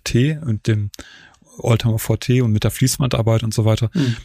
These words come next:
Speaker 1: Äh, das, das war eine bestimmte Phase des Kapitalismus und die ist vorbei, ne? Das heißt, äh, da, das funktioniert auch gar nicht mehr. Wir haben jetzt eine nachfordistische Phase des Kapitalismus und da wird der Begriff Klassismus wieder wichtig, so wie der auch vor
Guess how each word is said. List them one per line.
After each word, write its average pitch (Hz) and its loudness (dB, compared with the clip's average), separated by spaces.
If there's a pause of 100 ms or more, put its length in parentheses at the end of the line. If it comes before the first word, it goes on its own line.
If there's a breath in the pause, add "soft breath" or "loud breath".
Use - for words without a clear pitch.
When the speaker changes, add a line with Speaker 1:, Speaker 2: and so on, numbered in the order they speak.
(100)
Speaker 1:
Äh, 120 2
das, 120 0
das - -2
war 120 2
eine 120 0
bestimmte 113 0
Phase 135 0
des 117 -4
Kapitalismus 120 0 (300 loud breath)
und 117 4
die 123 4
ist - 0
vorbei, 117 0 (100)
ne? 135 0
Das 123 -2
heißt, - 0
äh, 120 2 (560)
da, 117 2
das - -4
funktioniert 120 2
auch - -2
gar 98 -2
nicht 95 -6
mehr. 95 0
Wir 104 4
haben 110 4
jetzt - -2
eine 110 4 (440 loud breath)
nachfordistische 127 2 (580 soft breath)
Phase 123 2
des 117 -2
Kapitalismus 117 0
und 117 0
da 117 4
wird 123 2
der 120 4
Begriff - -2
Klassismus 110 -2
wieder 110 4
wichtig, 143 -2 (420 loud breath)
so 113 4
wie 120 6
der 120 4
auch 123 0 (120)
vor 127 2